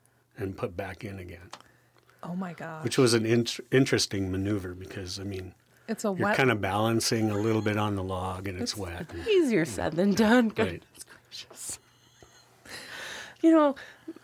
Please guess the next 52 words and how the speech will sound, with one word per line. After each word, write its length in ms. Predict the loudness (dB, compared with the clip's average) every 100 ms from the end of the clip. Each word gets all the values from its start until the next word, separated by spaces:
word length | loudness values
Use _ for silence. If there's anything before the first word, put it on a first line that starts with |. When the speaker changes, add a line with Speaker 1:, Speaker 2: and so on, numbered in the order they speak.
| _ -2
Speaker 3:
Rebecca 360 | 4 6 6
didn't 260 | 6 6 6
like 220 | 4 4
when 120 | 6
I 280 | 6 6 4 0
labeled 580 | -4 0 2 4 2 2
this 180 | 2
one 220 | 2 2 4
winter 420 | 2 2 0 0
podcast. 600 | 2 0 2 2 0 2
I 60 | 2
wanted 280 | 4 2 2
to 60 |
say, 160 | 0 0
like, 120 | 0
A 40 | -2
Hundred 260 | -2 0
Ways 220 | 0 -2 -2
to 60 |
Die 140 | 2 2
in 140 | 2
Great 240 | 0 -2 2
Falls, 340 | 4 4 4 4
but 140 | 4
man, 200 | 6 4
Speaker 1:
<laughs> 100 | 2 0 -6 -10 -14
Speaker 3:
you're 180 | -10 0
telling 240 | 2 4
me 220 | 4 2 -2 -16 -20 -16 -8
there's 240 | -4 -4
some 220 | 0 2
danger 400 | 2 4 4 2
in 120 | 2 0
sluice 300 | -2 -4 0
boxes. 540 | 0 0 0 0 0
They 80 | -2
got 200 | -2 -2
lions, 600 | 2 4 6 6 6 4
logs, 760 | 4 6 6 4 0 -12 -14 -16 -20 -20 -20 _ _ -20 -8
and 220 | -4 -2
if 100 | -2
you 120 | -2 -2
only 180 | 0 2
know 220 | 4 4
how 120 | 4
to 100 | 2
turn 240 | -2 -2 -2
over 420 | -2 0 -2 0
or 120 | 2
roll 260 | 4 6 4
over 220 | 4 4
halfway, 540 | 2 0 2 2 2